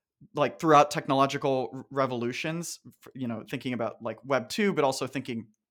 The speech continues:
outside of that, um, uh,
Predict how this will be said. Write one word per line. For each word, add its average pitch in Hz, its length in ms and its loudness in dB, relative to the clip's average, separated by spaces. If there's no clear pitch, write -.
outside 143 360 4
of 135 80 0
that, 135 200 4
um, 156 420 6
uh, 165 60 -2